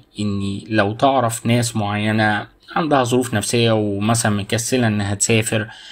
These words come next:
أو محتاجة إنها تسمع الكلام ده عشان تجرب تجربة السفر، ابعت لهم الفيديو علشان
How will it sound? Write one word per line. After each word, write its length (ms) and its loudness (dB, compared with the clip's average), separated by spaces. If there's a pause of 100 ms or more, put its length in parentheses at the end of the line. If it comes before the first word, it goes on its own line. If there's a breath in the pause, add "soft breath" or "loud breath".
(200 loud breath)
أو 180 6
محتاجة 520 0
إنها 260 0
تسمع 440 2
الكلام 380 0
ده 80 4
عشان 340 -2 (260)
تجرب 560 2
تجربة 460 2
السفر، 500 0 (420 loud breath)
ابعت 280 2
لهم 180 2
الفيديو 480 0 (460)
علشان 760 0